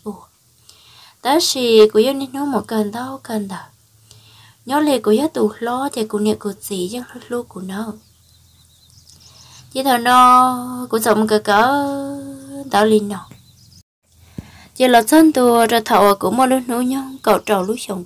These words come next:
kia. Của một cậu trâu lúc chồng kia, chỉ của dân bắp báo nhẹ lồn trâu, chơi chơi nhẹ lồn trâu là đâu. Chè của chơi chơi nhẹ lồn trâu là, chè nhớ linh đạo của tụi lồn trâu nọ.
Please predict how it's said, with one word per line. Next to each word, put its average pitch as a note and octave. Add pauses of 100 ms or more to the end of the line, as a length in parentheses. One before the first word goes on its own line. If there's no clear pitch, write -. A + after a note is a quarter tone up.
kia. A#3 (960)
Của G#3+
một D4
cậu G#3+
trâu A#3
lúc B3+
chồng A3
kia, C4+
chỉ A3
của G3
dân B3+
bắp B3+
báo C#4 (520)
nhẹ A#3
lồn G3+
trâu, C4
chơi B3
chơi A#3+
nhẹ A3+
lồn G3
trâu A#3+
là A3
đâu. G#3 (1400)
Chè A#3
của G#3+
chơi C#4
chơi C#4+
nhẹ G#3+
lồn G3+
trâu B3+
là, A#3+ (160)
chè G#3
nhớ A3
linh C#4+
đạo A3
của G#3+
tụi G#3+
lồn G3
trâu B3+
nọ. G#3+